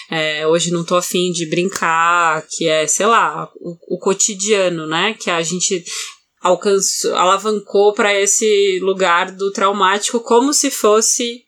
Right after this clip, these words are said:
uma situação como essa, né? E agora, te escutando, eu fiquei pensando que uma coisa também que é, que vocês estão falando que eu acho que é muito importante, é esse tratamento pra cena traumática, né? Pensando nessas cenas violentas, até se a gente pensar no covid, que seja,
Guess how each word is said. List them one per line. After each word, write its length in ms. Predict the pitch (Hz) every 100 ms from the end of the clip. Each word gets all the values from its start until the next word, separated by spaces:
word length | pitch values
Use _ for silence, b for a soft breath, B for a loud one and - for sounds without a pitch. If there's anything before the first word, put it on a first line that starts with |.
| -
uma 240 | 202 208
situação 480 | 208 - 208 202 202
como 300 | 208 208 208
essa, 420 | 190 170 151 -
né? 300 | 165 165 170 220
E 60 | -
agora, 340 | 190 202 190 175 B B B B _
te 260 | - - -
escutando, 640 | - - 208 - 220 254
eu 80 | 226
fiquei 180 | - 233
pensando 440 | 226 220 214 196
que 180 | 190 -
uma 160 | 196 196
coisa 260 | 226 226
também 380 | 240 220 208 196
que 160 | 185 196
é, 420 | 180 170 165 165 -
que 120 | 175
vocês 160 | 170 180
estão 200 | 165 175
falando 320 | 185 170 170
que 140 | 175
eu 40 | 170
acho 160 | 175
que 80 | -
é 20 |
muito 220 | 170 185 208
importante, 920 | 196 180 - 196 214 254 247 - - B B B -
é 180 | 202 208
esse 220 | 220 240
tratamento 680 | 226 214 214 202 202 233 254
pra 180 | 269 262
cena 300 | - 226 226
traumática, 680 | 233 214 214 160 160 - 165
né? 240 | 165 180 - _ -
Pensando 320 | 185 226 233
nessas 300 | 208 208 -
cenas 260 | 190 185
violentas, 640 | 175 175 180 214 208 196 180
até 240 | 180 254
se 100 | 330
a 40 | 269
gente 100 | 247
pensar 260 | 226 -
no 100 | 214
covid, 600 | 214 190 170 196 214 165
que 80 | 156
seja, 400 | - 202 190 165